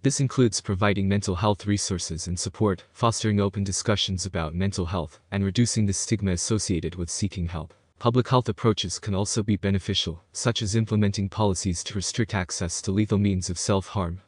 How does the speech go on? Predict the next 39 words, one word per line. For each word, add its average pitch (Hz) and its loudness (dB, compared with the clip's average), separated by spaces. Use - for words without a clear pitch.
promoting 107 2
social 104 0
equity, 90 -4
and 98 -2
investing 101 2
in 92 2
mental 95 0
health 95 -2
care 92 -2
services. 87 -6
While 104 0
the 110 0
term 120 0
self-offing 104 2
may 98 4
seem 101 0
to 95 -4
distance 98 -2
the 92 -4
subject 98 -2
from 95 -4
its 87 -6
harsh 104 0
reality, 90 -2
the - -4
severity 110 4
of 95 2
suicide 98 0
and 90 -2
its - -4
impacts 98 -2
on 90 0
individuals, 95 -2
families, 90 0
and 98 -2
communities 98 0
cannot 101 0
be 95 2
understated. 87 -2